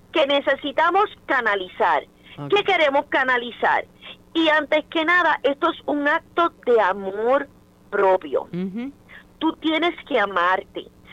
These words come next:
Speaker 1: tú tienes que dedicarte tiempo. A veces estamos muy ofuscados en atender la familia, atender el trabajo,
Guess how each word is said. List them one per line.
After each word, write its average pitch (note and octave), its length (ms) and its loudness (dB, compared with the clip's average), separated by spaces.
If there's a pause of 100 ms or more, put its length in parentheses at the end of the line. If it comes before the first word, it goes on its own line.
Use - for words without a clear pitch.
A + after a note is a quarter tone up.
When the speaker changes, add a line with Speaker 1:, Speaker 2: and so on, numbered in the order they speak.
(280)
Speaker 1:
tú D4+ 140 -2
tienes E4 360 -2
que D4 140 2
dedicarte B3 640 0
tiempo. A3+ 420 -2
A F#3 40 0
veces A3 240 0
estamos D4+ 360 -2 (400)
muy F4+ 280 2
ofuscados C4 1080 -2 (500)
en C4 440 4
atender C#4+ 460 0
la D4+ 160 0
familia, A#3+ 680 -2 (240)
atender C4 440 0
el A#3+ 160 0
trabajo, A#3+ 600 2